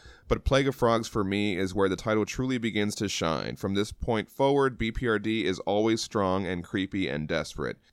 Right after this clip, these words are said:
Even when they win, they lose. I love it."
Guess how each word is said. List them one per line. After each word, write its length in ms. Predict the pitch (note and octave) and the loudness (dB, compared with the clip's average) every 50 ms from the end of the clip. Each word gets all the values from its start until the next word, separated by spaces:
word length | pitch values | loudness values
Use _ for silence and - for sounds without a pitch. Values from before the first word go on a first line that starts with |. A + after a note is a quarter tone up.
| _ | _
Even 320 | _ - B2 C#3 D3 D3 C#3+ | _ 2 2 4 4 4 4
when 160 | C#3 C3+ B2+ | 4 4 6
they 140 | B2+ B2 A#2+ | 4 4 4
win, 360 | G#2+ A2 G#2+ G#2+ A2 A2 G#2+ | 4 4 4 4 4 4 4
they 160 | G2+ G2 G2+ | 4 4 4
lose. 680 | F#2+ F2 E2+ E2+ D#2 C2+ A#1 A1+ A#1+ B1+ - - - _ - | 4 2 2 2 2 0 -2 -6 -8 -8 -8 -8 -10 _ -6
I 160 | - F#2 F#2+ G2 | -2 0 0 0
love 280 | F#2+ F2+ D#2+ D2+ A#1 A#1+ | 2 0 -2 -2 -2 -4
it." 360 | - - - - - - | -8 -10 -10 -14 -16 -20